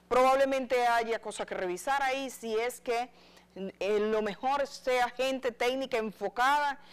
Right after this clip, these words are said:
en su trabajo y no un político pensando en ver cómo me veo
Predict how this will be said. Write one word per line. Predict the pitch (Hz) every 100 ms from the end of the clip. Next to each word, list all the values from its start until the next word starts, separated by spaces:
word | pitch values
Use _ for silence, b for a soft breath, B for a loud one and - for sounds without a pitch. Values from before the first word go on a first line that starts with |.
| B -
en | 220
su | 202 220
trabajo | 226 226 294 349 359 -
y | 226
no | 220 233 262
un | 269
político | 254 226 262 285 254 240
pensando | 233 214 208 277 302 269
en | 233 233
ver | 262 262
cómo | 240 247
me | 240 226
veo | 254 240 226